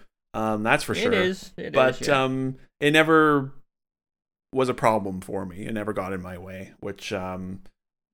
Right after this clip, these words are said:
Speaker 1: I was surprised about because on paper it would be something, it should be something that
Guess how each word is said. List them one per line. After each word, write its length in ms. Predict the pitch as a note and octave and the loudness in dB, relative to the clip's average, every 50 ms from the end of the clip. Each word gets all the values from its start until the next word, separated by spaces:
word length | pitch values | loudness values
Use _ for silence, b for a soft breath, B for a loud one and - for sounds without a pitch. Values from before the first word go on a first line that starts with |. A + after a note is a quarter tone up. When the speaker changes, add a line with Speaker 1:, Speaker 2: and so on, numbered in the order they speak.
| _ _ - | _ _ -8
Speaker 1:
I 120 | G#2+ G2+ | -6 -6
was 100 | G2+ G#2 | -6 -6
surprised 380 | - - - - G#2 G#2 G2 - | -8 -8 -4 -2 -2 -2 -2 -2
about 180 | G#2 G2+ F#2 F2+ | -4 -6 -6 -6
because 460 | F#2+ - - G#2 G2 F#2+ F#2+ - - - | -8 -8 -6 -6 -6 -6 -8 -10 -10 -8
on 180 | G#2+ A2 G#2+ G#2+ | -6 -6 -6 -6
paper 600 | - A#2+ A2+ G#2+ A#2 A2 G2+ G2 F#2+ F#2+ - - - _ _ _ _ - | -4 -4 -4 -2 -2 -4 -2 -2 -4 -6 -10 -14 -20 _ _ _ _ -8
it 240 | A#2 A#2 A2+ - A2+ | -8 -8 -8 -8 -8
would 240 | G#2+ G#2+ G2+ G2 G2+ - _ _ _ _ _ _ - | -6 -6 -6 -8 -10 -18 _ _ _ _ _ _ -12
be 160 | A2+ A2+ A2 | -10 -8 -8
something, 560 | G#2+ - A2 G2+ - G#2 G#2 G2 G2 G2+ - | -8 -8 -8 -8 -8 -8 -8 -8 -10 -12 -12
it 100 | A2 A2+ | -12 -8
should 300 | - - D3 D3 C#3 A2+ | -2 2 4 4 4 2
be 80 | A#2+ A2 | -4 -6
something 400 | - - A2+ G2 - G#2 G#2 G2+ | -4 -6 -6 -4 -6 -8 -6 -6
that 280 | F#2 F#2+ G2 G2 - | -8 -8 -8 -10 -12